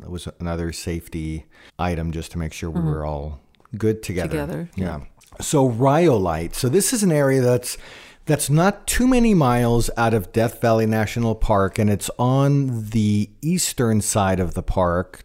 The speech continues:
Speaker 1: I think it's in Nevada proper, in the state of Nevada. So interesting history of this place. This town basically sprung up in the year nineteen oh four, and within twelve years,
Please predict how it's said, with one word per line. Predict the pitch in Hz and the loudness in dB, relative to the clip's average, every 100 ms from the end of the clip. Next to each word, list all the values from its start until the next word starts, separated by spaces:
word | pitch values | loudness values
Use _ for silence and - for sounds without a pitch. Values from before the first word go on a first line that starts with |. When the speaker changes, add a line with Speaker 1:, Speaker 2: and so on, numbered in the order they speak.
| - - | -14 -8
Speaker 1:
I | |
think | 98 - 180 | -4 -2 -2
it's | 107 - | -2 0
in | 98 95 92 92 90 - | 2 2 2 2 -2 0
Nevada | 98 87 92 107 85 | 0 2 2 0 0
proper, | - - 101 80 | 0 0 0 -2
in | 78 | -4
the | 80 | -4
state | - 92 85 | -2 -2 -2
of | 87 76 | -4 -6
Nevada. | 73 62 69 57 - - | -6 -6 -8 -10 -12 -4
So | - 151 | 2 2
interesting | - 208 214 254 233 185 156 - 131 - | 4 2 2 0 2 2 2 -2 -14 -14
history | - - 196 208 - 147 107 | -12 0 2 2 4 4 4
of | 92 | 2
this | 95 92 | -2 -2
place. | - 110 101 95 92 - - _ _ _ - | 0 2 2 2 0 -6 -10 _ _ _ -2
This | 127 214 - | 2 4 4
town | - 214 226 185 120 110 110 113 120 - - _ - | 6 6 6 6 4 4 2 0 -2 -12 -20 _ 2
basically | 170 185 220 180 | 4 4 2 0
sprung | 123 - - 131 139 160 | 0 -4 -6 0 2 4
up | 156 135 127 | 4 4 4
in | 120 | 4
the | 113 | 4
year | 113 113 | 2 2
nineteen | 104 107 127 - 151 | 2 2 0 0 0
oh | 165 170 | 0 -2
four, | - 98 90 85 85 180 - - - - - | 0 0 2 0 -2 -4 -10 -20 -20 -20 -4
and | 127 123 | 0 2
within | 127 151 147 | 4 4 4
twelve | - - 156 170 143 | 2 2 4 2 2
years, | 135 139 107 82 80 80 - | 2 2 2 0 -2 -6 -10